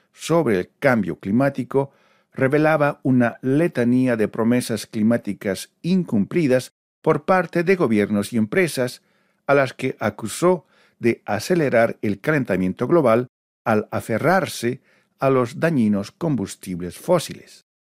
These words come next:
Según este informe, Europa y América del Norte, donde se encuentran los países llamados industrializados, son responsables del cuarenta por ciento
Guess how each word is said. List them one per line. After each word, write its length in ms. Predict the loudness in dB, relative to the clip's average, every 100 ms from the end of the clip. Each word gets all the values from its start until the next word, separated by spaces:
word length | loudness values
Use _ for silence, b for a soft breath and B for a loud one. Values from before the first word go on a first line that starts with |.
| _ _
Según 340 | 0 4 6
este 240 | 4 2 0
informe, 600 | 0 2 2 2 -4 -6 -4
Europa 640 | 0 2 2 2 0 -2
y 80 | -2
América 380 | 0 0 0 -2
del 160 | 0 2
Norte, 440 | 0 0 -4 -4 -10
donde 300 | -6 -4 -4
se 100 | -8
encuentran 640 | -8 0 0 2 -2 -4
los 180 | -6 -4
países 460 | -2 -2 -2 -8
llamados 560 | -4 0 2 0 -4 -4
industrializados, 1120 | -2 0 -2 2 2 2 2 2 2 0 -4 _ _ _
son 260 | -2 2 2
responsables 880 | 0 -2 0 0 2 2 2 -2 -8 _ _ -2
del 240 | 0 0
cuarenta 560 | 0 0 2 0 -4 -6
por 180 | -8
ciento 600 | -8 -6 -2 -2 -4 -10